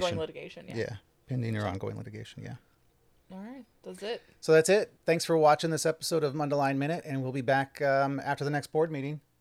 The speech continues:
Speaker 2: As always, if you have questions, reach out to us. Uh,
Speaker 1: Maybe you'll do that podcast solo, 'cause I'll be in
Speaker 2: Oh my
Speaker 1: Disney.
Speaker 2: gosh.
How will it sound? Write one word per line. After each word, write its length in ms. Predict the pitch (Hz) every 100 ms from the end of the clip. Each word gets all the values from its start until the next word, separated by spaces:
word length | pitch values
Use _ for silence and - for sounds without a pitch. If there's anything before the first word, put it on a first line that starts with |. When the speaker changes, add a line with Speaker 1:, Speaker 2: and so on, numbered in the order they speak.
| -
Speaker 2:
As 200 | 135 127
always, 440 | 131 139 156 156
if 160 | 131 -
you 80 | 131
have 140 | 127
questions, 760 | - 139 - 165 180 - - - -
reach 220 | 127 131
out 160 | 123 -
to 140 | 135
us. 440 | 135 151 - - - _ 107
Uh, 140 | 107
Speaker 1:
Maybe 160 | 208 240
you'll 200 | 254 254
do 160 | 233 226
that 160 | 202
podcast 320 | 208 214 208 202
solo, 340 | 180 185 160 -
'cause 220 | 208 202
I'll 100 | 165
be 120 | 175
in 260 | 160 175 185 _ _ _ _ 107
Speaker 2:
Oh 140 | 120
my 100 | 87
Speaker 1:
Disney. 160 | 90 101
Speaker 2:
gosh. 380 | 101 - -